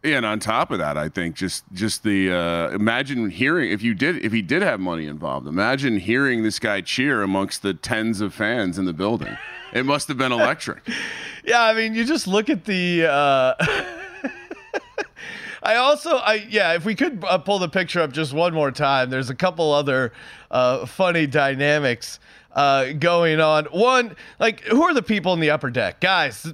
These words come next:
Speaker 2: plenty of seats. Move on down. I don't, uh, I don't think they're checking your ticket stubs. No one's gonna complain.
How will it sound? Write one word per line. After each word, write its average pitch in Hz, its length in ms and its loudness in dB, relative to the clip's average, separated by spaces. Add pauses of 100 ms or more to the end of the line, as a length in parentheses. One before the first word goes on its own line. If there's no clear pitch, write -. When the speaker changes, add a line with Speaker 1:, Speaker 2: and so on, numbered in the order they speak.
Speaker 2:
plenty 240 320 2
of 170 80 -2
seats. 127 440 -4
Move 240 260 2
on 214 240 4
down. 147 380 2
I 147 160 2
don't, 214 240 0
uh, 185 320 2 (260)
I 170 80 2
don't 226 180 2
think 240 160 -2
they're 220 120 2
checking 185 680 0
your 139 240 2
ticket 202 380 0
stubs. 185 520 2
No 180 180 4
one's 208 200 0
gonna 185 180 0
complain. 190 840 0